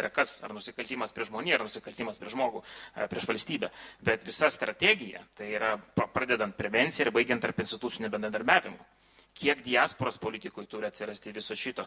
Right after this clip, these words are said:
kiek darbo imigracijos reguliavimo mechanizmuose turi atsirasti gyvenimo ir darbo sąlygų stebėsenos mechanizmas ir koks jisai turėtų būti. Nes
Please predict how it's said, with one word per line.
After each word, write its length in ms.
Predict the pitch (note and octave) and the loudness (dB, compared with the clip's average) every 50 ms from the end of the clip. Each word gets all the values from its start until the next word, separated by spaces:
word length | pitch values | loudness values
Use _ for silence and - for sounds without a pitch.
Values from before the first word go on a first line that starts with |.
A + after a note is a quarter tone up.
| - - - - - _ - | -8 -14 -16 -18 -18 _ -2
kiek 380 | B2+ C3 B2+ B2+ B2+ C3 A#2+ A#2 | 0 4 6 8 8 8 6 4
darbo 380 | G#2+ B2+ C3 C#3 C#3 C3+ B2+ A#2+ | 4 6 6 6 6 6 4 2
imigracijos 800 | A#2+ A#2+ A#2 G#2+ A#2 B2 C#3 D3+ D3 - - B2 A2 G#2 - - | 2 -2 -4 -6 2 4 4 4 4 2 2 2 2 2 2 2
reguliavimo 640 | A#2 A2+ G#2 A2+ A#2 A#2+ C3+ D3 D3+ D#3 C3+ A#2+ A#2 | 0 0 0 0 2 4 4 6 6 4 2 2 2
mechanizmuose 640 | A2 G#2 - A#2 B2 E3 F#3 F#3+ B2+ - - A2 - | 0 -4 -4 -4 -4 -4 -2 0 0 0 -2 -4 -2
turi 220 | A#2 A#2 A2+ A2 | -2 0 0 0
atsirasti 480 | - - A#2 A2+ B2+ C3 - - A#2 A2 - - - - - | 0 2 4 4 4 4 4 0 0 -4 -4 -6 -14 -14 -14
gyvenimo 540 | A2+ A#2 A#2 A#2 B2+ B2+ B2+ B2 B2 A#2+ A#2 | -6 -4 4 6 6 6 6 4 4 4 4
ir 60 | - B2 | 6 6
darbo 240 | B2+ A#2+ A2 A2+ | 6 6 6 4
sąlygų 460 | G#2 - B2 B2 A#2 A#2 A2+ A2 A2+ A2 - - - | 2 4 4 4 4 4 2 4 2 2 2 0 -6
stebėsenos 680 | - - - A2 - C#3+ D#3+ - - C3 A2+ A2 G#2 - G#2+ | -6 -4 -4 0 4 6 6 6 6 4 2 0 -2 -4 -4
mechanizmas 540 | G#2+ - - A2 A2 A2+ A2+ A2 G#2 A#2 | -8 -8 -6 -6 -6 -4 -4 -4 -2 -2
ir 80 | A2 - | -2 -4
koks 300 | - - E3 F3 - - | 2 6 6 6 6 6
jisai 160 | - - A2 G2+ | 0 0 -2 -2
turėtų 380 | - F#2+ F2+ F2+ F2+ - G2+ G#2 | -8 -6 -6 -6 -6 -8 -12 -12
būti. 220 | G#2 F2+ - - A#2 | -12 -12 -8 -2 0
Nes 140 | A2+ - | 0 0